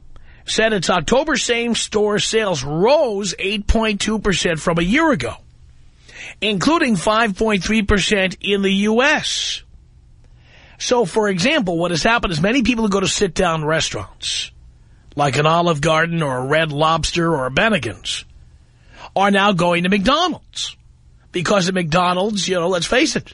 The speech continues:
they've got a value menu. You've got a double cheeseburger for ninety-nine cents.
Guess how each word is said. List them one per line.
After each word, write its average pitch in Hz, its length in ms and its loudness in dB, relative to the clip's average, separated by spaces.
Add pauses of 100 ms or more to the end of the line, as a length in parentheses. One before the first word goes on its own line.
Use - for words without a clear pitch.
they've 202 200 0
got 190 140 0
a 170 40 2
value 254 360 4
menu. 139 280 -4
You've 214 120 -4
got 190 160 -2
a 165 80 0
double 175 520 0
cheeseburger 165 800 -2
for 175 120 2
ninety-nine 175 560 0
cents. 233 320 -2